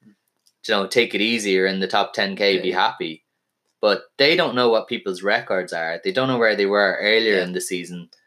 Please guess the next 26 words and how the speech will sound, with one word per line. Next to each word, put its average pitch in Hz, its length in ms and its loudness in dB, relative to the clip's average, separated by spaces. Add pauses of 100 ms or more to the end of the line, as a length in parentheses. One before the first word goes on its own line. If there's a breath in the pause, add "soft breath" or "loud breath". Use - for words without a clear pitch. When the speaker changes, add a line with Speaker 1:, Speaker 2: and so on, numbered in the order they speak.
(160 soft breath)
Speaker 1:
and 104 120 -2
they 110 80 2
don't 117 120 2
know 110 200 4
what 101 260 2
they're 101 160 0
aiming 110 340 0
for. 87 200 -2
Now, 110 160 0
I 131 80 2
know 165 160 2
it - 80 -2
might 107 180 -2
be 98 180 -2
unrealistic 98 800 -2
for 92 140 -4
most 90 260 0
people 92 240 -8
to 90 80 -10
say, 85 400 -2 (240)
"I 85 100 -4
wanna 92 220 2
be 92 80 2
in 90 80 0
the 90 80 -2
top 92 240 -6